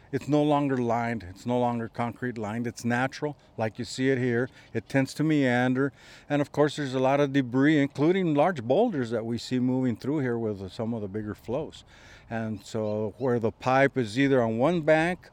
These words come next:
or on the other bank, depending where you are, and it crosses, or it just runs underneath like it does through town and just in the, in the riverbed itself.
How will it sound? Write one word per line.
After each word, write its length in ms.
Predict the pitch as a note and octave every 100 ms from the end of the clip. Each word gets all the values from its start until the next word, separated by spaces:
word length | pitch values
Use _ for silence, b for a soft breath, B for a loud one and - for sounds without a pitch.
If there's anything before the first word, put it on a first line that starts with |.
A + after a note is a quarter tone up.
| -
or 180 | G#2+
on 120 | A2+ B2
the 180 | A2
other 240 | C#3 D#3+ D#3+
bank, 340 | D3 D3+ D#3+
depending 520 | - A2+ A#2 A#2+ C3+ C3
where 140 | C#3
you 140 | C#3+
are, 300 | C#3+ A#2 C3+ - B B B
and 160 | A2+
it 140 | A2 G#2
crosses, 720 | - B2 B2+ D3 - E3 - B B
or 240 | - F3 E3
it 80 | C#3+
just 220 | D3+ C#3
runs 320 | D3 D#3+ C3+
underneath 560 | D3+ C#3+ B2+ D#3+ F#3+ -
like 180 | A2+
it 140 | A#2 F2+
does 200 | A#2+ B2
through 200 | - A2
town 380 | - C3 C3+ G#2
and 140 | A2
just 280 | A#2 G#2 -
in 160 | B2
the, 180 | A2 G#2+ G#2+
in 160 | A#2
the 80 | A2+
riverbed 580 | G#2+ A2+ A2 F#2+ A2 G#2+
itself. 580 | F#2+ - G#2+ G#2+ -